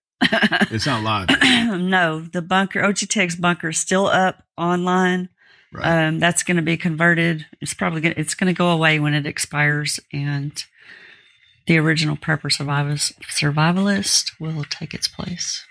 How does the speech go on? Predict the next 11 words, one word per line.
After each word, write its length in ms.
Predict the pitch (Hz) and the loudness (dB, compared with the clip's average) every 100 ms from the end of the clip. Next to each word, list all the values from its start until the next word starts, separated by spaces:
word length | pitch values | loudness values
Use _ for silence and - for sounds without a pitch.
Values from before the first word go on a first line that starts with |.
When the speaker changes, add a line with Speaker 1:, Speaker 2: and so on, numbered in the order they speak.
| - | -4
Speaker 2:
That's 180 | 101 - | 0 0
right. 160 | - - - | -2 -4 -2
Speaker 1:
That's 180 | 226 | 0
hard 220 | - 196 175 | 4 4 2
to 40 | |
say. 520 | 165 - 220 170 147 - _ _ _ _ _ _ - | 0 -2 -2 -2 -2 -6 _ _ _ _ _ _ -2
Speaker 2:
The 80 | 113 | 4
original 260 | 113 113 117 | 4 4 2
Prepper 280 | 117 110 110 | 2 0 0
Survivalist? 460 | 117 123 143 131 - _ | 0 -2 -6 -10 -18 _
Speaker 1:
Yes. 460 | - - - - | -10 -8 -6 -8